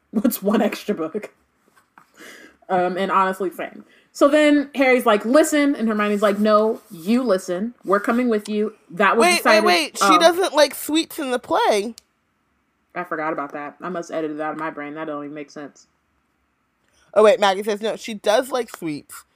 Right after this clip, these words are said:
Speaker 2: but the Weasley spouses inexplicably don't want Harry, who was neglected as a child, and Hermione, daughter of both the Weasley spouses." Oh, Ron and Ginny.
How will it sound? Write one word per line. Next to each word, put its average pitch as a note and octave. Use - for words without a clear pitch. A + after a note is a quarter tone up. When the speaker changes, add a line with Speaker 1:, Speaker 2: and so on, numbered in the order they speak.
Speaker 2:
but F3+
the F3
Weasley G#3+
spouses F3
inexplicably F3
don't F3
want D#3+
Harry, F#3+
who G#3
was F3+
neglected F3+
as E3
a D3
child, F#3
and D3+
Hermione, F3+
daughter D#3+
of D3+
both F#3+
the G3
Weasley F#3+
spouses." A#3+
Oh, B3+
Ron G#3
and G3
Ginny. E3